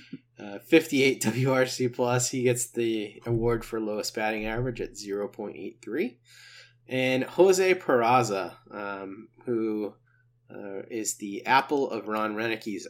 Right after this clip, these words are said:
eye, uh, fifty-nine W R C plus, uh, two seventy,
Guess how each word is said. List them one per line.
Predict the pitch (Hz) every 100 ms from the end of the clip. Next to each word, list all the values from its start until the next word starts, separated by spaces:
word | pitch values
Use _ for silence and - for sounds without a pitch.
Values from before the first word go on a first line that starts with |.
| -
eye, | 120 120 117 117 - _ 107
uh, | 98
fifty-nine | - 151 - 131 120 113 113
W | 113 107 110
R | 107 104
C | - 104
plus, | - 107 104 98 - - - - - _ _ 104
uh, | 98
two | - 180
seventy, | 160 - 131 123 113 117 113